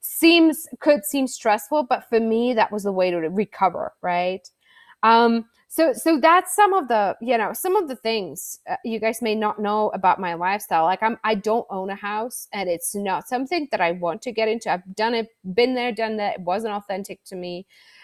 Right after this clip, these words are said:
You know, I, I rent and I own an R V and I travel a lot. We're right now planning a trip, a two-month trip to the Caribbean.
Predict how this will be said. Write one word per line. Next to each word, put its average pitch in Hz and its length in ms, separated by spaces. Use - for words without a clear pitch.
You 208 220
know, 185 200
I, 190 300
I 196 140
rent 233 400
and 202 100
I 180 160
own 208 200
an 226 120
R 190 160
V 196 140
and 185 80
I 180 100
travel 185 500
a 160 40
lot. 151 220
We're 196 100
right 180 240
now 170 140
planning 180 500
a 180 80
trip, 175 400
a 185 80
two-month 175 400
trip 190 280
to - 100
the 147 80
Caribbean. 294 680